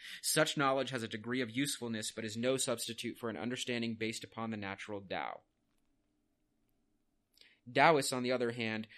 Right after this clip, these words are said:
try to reduce the amount of mental clutter since it prevents a direct understanding of the natural Tao.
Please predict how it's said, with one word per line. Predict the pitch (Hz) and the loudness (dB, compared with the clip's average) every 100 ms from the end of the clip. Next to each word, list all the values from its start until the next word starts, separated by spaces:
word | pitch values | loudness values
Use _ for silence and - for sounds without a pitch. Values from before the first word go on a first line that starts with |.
| - | -12
try | - 143 | 2 4
to | 131 | 4
reduce | 120 117 160 220 220 | 0 0 6 6 6
the | 127 | 0
amount | 113 110 107 | 0 0 -2
of | 110 | -4
mental | 113 110 117 | -2 -2 -4
clutter | - 113 107 101 - - | -4 -4 -2 -4 -6 -6
since | 139 127 | -4 -2
it | 120 | -2
prevents | 123 123 127 | 0 0 0
a | 117 | -2
direct | 104 123 131 | 2 2 2
understanding | 135 135 - 123 113 | -2 -2 -2 -2 -2
of | 110 | -4
the | 107 | -4
natural | 104 101 - 98 | -6 -6 -8 -8
Tao. | 95 76 | -8 -8